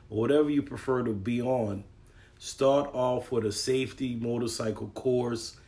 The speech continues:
for your well-being and your knowledge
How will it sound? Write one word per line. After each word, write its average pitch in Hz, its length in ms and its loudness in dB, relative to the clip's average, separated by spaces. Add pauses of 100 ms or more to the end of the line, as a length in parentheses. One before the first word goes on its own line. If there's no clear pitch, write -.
(300)
for 110 160 2
your 117 240 2
well-being 120 1000 0
and 107 220 -2
your 107 160 -2
knowledge 120 680 0